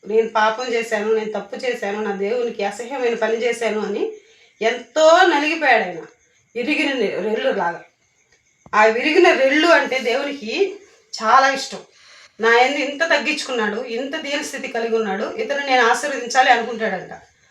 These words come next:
మనం కూడా విరిగిన రెల్లు లాగా ఉన్నాం. ఎలా ఉన్నాం? మన సమస్యలు, మన అప్పులు, మన కుటుంబ బాధలు, ఐహిక విచారాలు, ఒక్కొక్కరికి ఒక్కొక్క సమస్య ఉంటుంది.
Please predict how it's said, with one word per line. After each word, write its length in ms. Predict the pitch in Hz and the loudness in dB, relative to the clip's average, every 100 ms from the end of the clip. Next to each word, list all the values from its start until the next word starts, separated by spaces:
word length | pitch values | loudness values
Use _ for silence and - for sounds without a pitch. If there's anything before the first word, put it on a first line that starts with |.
| _ _ 233 | _ _ 2
మనం 280 | 262 320 330 | 2 4 4
కూడా 240 | 339 330 | 6 6
విరిగిన 360 | 277 269 302 277 | 2 0 0 0
రెల్లు 240 | 254 269 | -2 0
లాగా 260 | 269 254 202 | 4 4 4
ఉన్నాం. 200 | 180 - _ - | -8 -12 _ -10
ఎలా 280 | 202 247 262 | 0 4 4
ఉన్నాం? 340 | 240 214 185 - - | 2 -4 -6 -14 -14
మన 120 | 185 | -10
సమస్యలు, 480 | 185 202 220 - 190 | -6 -6 -6 -6 -8
మన 160 | 175 190 | -6 -6
అప్పులు, 320 | 196 - 208 | -6 -6 -6
మన 140 | 190 | -6
కుటుంబ 340 | 196 214 233 233 | -8 -8 -8 -8
బాధలు, 640 | 208 196 190 208 214 - - _ _ _ _ - | -6 -2 -2 -2 -6 -8 -12 _ _ _ _ -6
ఐహిక 220 | 240 220 | -6 -2
విచారాలు, 680 | 233 220 254 233 202 185 - - _ 220 | -2 -2 0 0 0 -4 -6 -12 _ -4
ఒక్కొక్కరికి 460 | - 392 - 381 339 | -2 0 0 2 2
ఒక్కొక్క 280 | 330 269 | 0 -4
సమస్య 360 | - 247 254 240 | -4 -4 -2 -2
ఉంటుంది. 240 | 202 175 | -2 -4